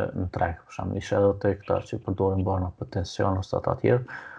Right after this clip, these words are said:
thotë, "Ky është, e ka që kaq përqind, ky tjetri e ka që kaq përqind", edhe këto janë në bazë të pastërtisë së substancës aktive. Disa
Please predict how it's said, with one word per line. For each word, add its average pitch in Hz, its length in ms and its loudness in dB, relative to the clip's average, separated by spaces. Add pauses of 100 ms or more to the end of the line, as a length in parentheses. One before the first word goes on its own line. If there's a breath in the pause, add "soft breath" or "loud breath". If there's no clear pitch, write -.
(100)
thotë, - 280 -2
"Ky 117 100 8
është, 104 540 4
e 92 140 2
ka - 160 4
që - 200 -2
kaq 104 240 -2
përqind, - 400 -4
ky 131 120 0
tjetri 101 300 4
e 95 40 0
ka 98 140 2
që - 180 -4
kaq 98 200 0
përqind", - 380 -4
edhe 113 220 4
këto - 200 2
janë 113 200 4 (360 loud breath)
në 110 120 0
bazë 110 240 4
të 107 200 0
pastërtisë 110 840 0
së 110 160 -6
substancës - 640 -4
aktive. 95 420 2 (160)
Disa 123 280 2